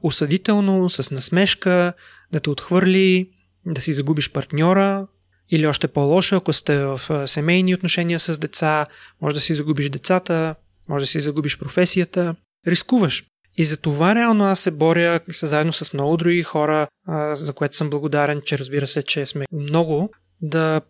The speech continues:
помогнем на хората да научат повече за B D S M културата, да, да разберат колко масово е всъщност,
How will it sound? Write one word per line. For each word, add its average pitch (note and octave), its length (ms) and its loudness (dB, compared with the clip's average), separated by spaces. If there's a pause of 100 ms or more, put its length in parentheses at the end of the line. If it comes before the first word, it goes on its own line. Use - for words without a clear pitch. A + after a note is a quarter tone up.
(120)
помогнем F#3+ 380 2
на G#3 80 4
хората F#3+ 360 2
да D#3 160 0
научат F3 380 2
повече E3+ 320 0
за D3+ 140 0
B D#3 160 -2
D - 20 2
S D3 200 2
M C#3+ 60 -8
културата, C#3+ 800 0
да, C3+ 80 -8 (100)
да D#3 140 0
разберат D3+ 320 0
колко F#3 320 0
масово E3 460 0
е G3 60 0
всъщност, G#3+ 580 -2